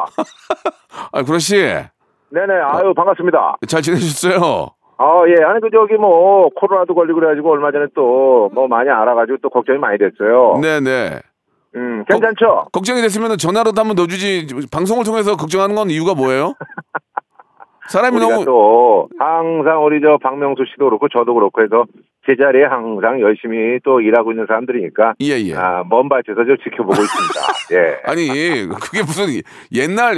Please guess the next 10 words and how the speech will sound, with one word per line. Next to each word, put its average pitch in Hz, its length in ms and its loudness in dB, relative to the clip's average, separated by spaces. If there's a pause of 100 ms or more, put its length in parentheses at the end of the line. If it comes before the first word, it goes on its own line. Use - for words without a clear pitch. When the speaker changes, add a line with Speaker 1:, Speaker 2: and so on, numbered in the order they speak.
(380)
Speaker 1:
옛날 190 300 -2
사람 254 240 -2
같은 220 240 0
얘기예요. 165 380 0
아니. 226 300 0 (260)
Speaker 2:
아, - 100 -2
옛날 143 260 2
사람이 151 220 2
아니라 147 720 4
저희 139 840 2